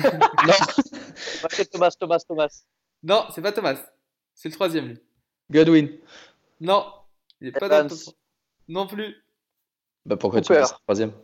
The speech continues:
Speaker 3: Non, c'est le troisième le plus targeté.
Speaker 1: Ah.
Speaker 2: Cooper, c'est pas Cooper.
Speaker 3: Non, c'est pas Cooper.
Speaker 2: Euh, mais, euh, comment il peut targeter,
Speaker 1: Jones.
Speaker 2: attraper des ballons ?
Speaker 3: C'est pas Jones.
Speaker 1: Cup.
Speaker 3: Non plus.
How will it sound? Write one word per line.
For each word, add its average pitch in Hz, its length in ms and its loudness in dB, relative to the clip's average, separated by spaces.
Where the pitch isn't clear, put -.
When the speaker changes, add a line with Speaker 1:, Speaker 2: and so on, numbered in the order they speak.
Speaker 3:
Non, 190 260 -8
c'est 160 240 -4
le 160 180 0
troisième 180 320 -6
le 170 60 -12
plus 170 100 -20
targeté. 151 380 -10
Speaker 1:
Ah. 185 200 8
Speaker 2:
Cooper, 208 220 2
c'est - 120 -18
pas 202 80 4
Cooper. - 100 -18
Speaker 3:
Non, 190 100 -4
c'est 196 100 -10
pas 226 80 0
Cooper. 226 240 -4
Speaker 2:
Euh, 104 140 -10
mais, 104 120 -8
euh, 101 480 -6
comment 131 200 -12
il 135 60 -8
peut 139 120 -4
targeter, 131 380 0
Speaker 1:
Jones. 190 160 2
Speaker 2:
attraper 120 260 -6
des 113 120 -6
ballons ? 123 220 0
Speaker 3:
C'est - 160 -18
pas 214 140 -2
Jones. 214 260 -4
Speaker 1:
Cup. 214 320 6
Speaker 3:
Non 185 140 -10
plus. 240 460 -10